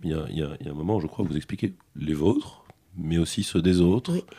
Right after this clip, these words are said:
Speaker 1: Et, et peut-être même au-delà, euh, ceux des, des différents auteurs que vous avez fréquentés, c'est-à-dire qui, eux aussi, prennent vie à travers vous. C'est ça qui est magique avec la littérature, et peut-être encore avec le théâtre, qui incarne,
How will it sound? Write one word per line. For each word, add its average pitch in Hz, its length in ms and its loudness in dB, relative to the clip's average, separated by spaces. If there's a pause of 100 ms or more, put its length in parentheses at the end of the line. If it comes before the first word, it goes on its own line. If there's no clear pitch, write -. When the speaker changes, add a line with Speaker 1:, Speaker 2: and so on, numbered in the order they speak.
(540)
Speaker 1:
Et, 80 340 0
et - 40 0
peut-être - 400 -6
même 78 220 -4
au-delà, 101 600 2
euh, 73 640 -8
ceux - 300 -4
des, 71 360 -6 (180)
des 73 160 -8
différents 73 380 -8
auteurs 87 420 -2
que - 100 -12
vous 69 120 -6
avez 71 140 -8
fréquentés, - 580 -6
c'est-à-dire 73 500 -10
qui, 71 160 -14 (120)
eux 82 100 -2
aussi, 80 340 -4
prennent 80 300 -4
vie 90 280 -2
à 78 60 0
travers 71 320 -4
vous. - 180 -6 (600)
C'est - 80 -10
ça - 80 0
qui - 80 -4
est - 20 0
magique 78 240 -2
avec - 180 -8
la 71 80 -4
littérature, 71 500 -2
et - 20 -2
peut-être 82 180 -4
encore 82 160 -2
avec 78 140 -8
le 69 60 -6
théâtre, 117 220 0
qui - 120 -6
incarne, 95 500 4